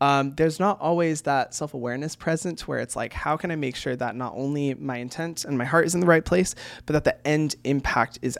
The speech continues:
actually yielding a positive result?" I think we've talked about a little bit about this before, but one book that I love, um, that I highly recommend to any of you, if you ever consider, you know, volunteering for a nonprofit organization or working for a nonprofit or getting into social issue work,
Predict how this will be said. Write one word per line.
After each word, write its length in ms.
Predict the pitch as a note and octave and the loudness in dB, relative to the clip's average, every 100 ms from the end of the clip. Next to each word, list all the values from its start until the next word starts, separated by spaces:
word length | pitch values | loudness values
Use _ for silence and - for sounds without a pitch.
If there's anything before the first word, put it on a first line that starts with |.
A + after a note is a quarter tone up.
| - | 0
actually 420 | B2+ - C3 A#2+ | 0 0 -4 -2
yielding 400 | A2+ A#2+ A#2 A2+ | -2 -2 -2 -4
a 80 | G#2+ | -6
positive 480 | - A2+ - C3 G#2+ | 0 0 0 -4 -4
result?" 400 | A2+ A#2+ G#2+ - - - | 0 0 0 -6 -10 0
I 40 | E3+ | 4
think 120 | G#3 | 6
we've 120 | A3+ | 6
talked 200 | F3+ E3+ | 6 8
about 200 | D#3 D3+ | 6 6
a 60 | D3+ | 6
little 180 | D3 | 6
bit 100 | C#3+ | 4
about 220 | C#3 A#2+ B2+ | 4 2 2
this 180 | B2+ | -2
before, 460 | - B2 C#3+ C#3+ B2 | 0 -2 4 4 6
but 280 | C#3 B2+ A2 | 4 4 4
one 280 | D3 D#3 D3 | 2 2 2
book 220 | C#3 - | 0 2
that 120 | C3 | 2
I 80 | A#2+ | 2
love, 460 | A#2 B2 A#2 A2+ - | 4 6 6 6 -2
um, 160 | B2 | -2
that 120 | A#2+ B2 | 0 0
I 40 | |
highly 280 | F3+ G#3 G3 | 6 8 8
recommend 340 | F3 E3 D#3 | 6 4 2
to 140 | C#3 F3 | 0 2
any 220 | G#3+ G#3+ | 6 6
of 120 | F#3+ | 6
you, 320 | F#3 F3+ F3+ | 8 10 8
if 160 | E3+ D#3+ | 4 2
you 100 | D#3+ | 4
ever 200 | D#3+ E3+ | 4 2
consider, 320 | E3+ D#3 D#3 | 0 2 4
you 120 | D3 | 4
know, 120 | C#3 C#3 | 2 2
volunteering 520 | C#3+ D3 - D#3 D3 | 0 0 -2 -4 -2
for 100 | D3 | -4
a 40 | |
nonprofit 340 | C#3 C3+ C#3 - | -4 -4 -6 -6
organization 440 | C#3 C3+ C3+ C#3 C#3 | -6 -4 -4 -4 -4
or 80 | |
working 340 | C#3 C#3+ D3+ C#3 | 0 0 0 0
for 100 | C#3 | 4
a 40 | |
nonprofit 440 | C3 C3 C3 C3 A2 | 4 4 2 2 0
or 140 | C3 | 0
getting 240 | C3+ C3+ | 0 -2
into 480 | B2 C#3 - B2+ B2 - - - | -2 -4 -2 -2 -4 -6 -20 -10
social 360 | - C#3+ C3 | 0 0 2
issue 260 | G#2 - A#2 | -2 -2 0
work, 240 | B2 A#2+ | 0 0